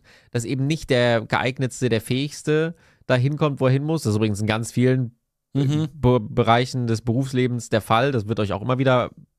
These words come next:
Speaker 1: begegnen und frustrieren. Mich hat's auch, auch bei der Bundeswehr unheimlich frustriert.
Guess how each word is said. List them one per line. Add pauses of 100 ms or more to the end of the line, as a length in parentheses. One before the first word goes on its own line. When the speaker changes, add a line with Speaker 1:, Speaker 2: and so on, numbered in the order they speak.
(120)
Speaker 1:
begegnen
und
frustrieren.
Mich
hat's
auch, (260)
auch
bei
der
Bundeswehr
unheimlich
frustriert.